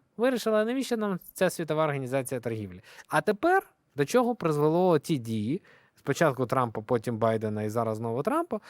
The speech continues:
що коли С Ш А в квітні місяці підвищують суттєво мита, порушуючи правила сот, е, логічно що повинно бути?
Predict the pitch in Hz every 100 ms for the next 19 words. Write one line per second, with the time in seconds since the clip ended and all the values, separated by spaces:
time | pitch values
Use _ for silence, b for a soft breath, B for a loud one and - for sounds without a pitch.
0 | B - 190 - 254 311 - 226 - 139
1 | 113 135 b b - 120 147 - 262 302
2 | 247 151 127 127 147 135 175 233 285 -
3 | 214 170 - 170 - 190 151 143 127 113
4 | 156 147 185 208 160 139 131 139 131 147
5 | 127 117 113 - 131 202 B B B -
6 | 123 127 156 180 240 220 196 160 113 113
7 | 113 107 101 98 -